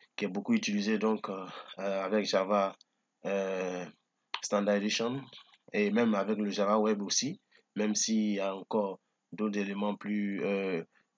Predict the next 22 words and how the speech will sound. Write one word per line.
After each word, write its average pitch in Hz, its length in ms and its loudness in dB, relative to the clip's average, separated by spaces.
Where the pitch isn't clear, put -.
qui - 80 -6
font 110 240 -2
que 113 120 -2
l'uti-, 101 440 -2
euh, 101 260 2
on 101 200 2
utilise 107 340 -2
autre 107 180 -4
chose 110 280 -2
plus 110 140 -6
facilement 104 500 -2
que 110 120 -4
la 98 440 -4
J 107 240 -8
D 107 120 -2
B 107 120 -4
C. 127 260 -2
Alors, 117 400 8
on 110 80 2
a 113 60 6
aussi, 123 420 4
euh, 107 800 6